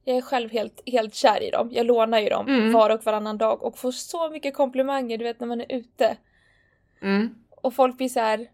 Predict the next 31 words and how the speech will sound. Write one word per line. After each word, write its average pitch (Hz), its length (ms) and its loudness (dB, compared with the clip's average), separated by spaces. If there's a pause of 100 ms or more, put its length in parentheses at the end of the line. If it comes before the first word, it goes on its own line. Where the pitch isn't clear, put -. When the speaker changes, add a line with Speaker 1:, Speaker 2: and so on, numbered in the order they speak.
(160)
Speaker 1:
det 269 80 2
var 262 100 8
en, 254 300 0
eh, 226 220 -2
kvinna 220 320 -6
som 226 140 -8
jobbade 214 380 -4
på, 220 420 -4
jag 220 160 0
var 220 80 -2
in 214 200 -4
och 226 120 -8
köpte 233 260 -6
doftljus 254 640 -6
på 214 120 -8
ett 214 60 -6
ställe 233 360 0
och 254 100 -2
hon 262 120 -4
bara 247 120 -2
så 254 100 -8
här, 220 100 -8
"Men 214 140 -10
jag 214 120 -6
måste 233 320 -4
Speaker 2:
Mm. 214 40 -6
Speaker 1:
bara 220 120 -4
säga, 208 360 -4
man 294 180 -6
blir 330 180 -4
så 330 200 -10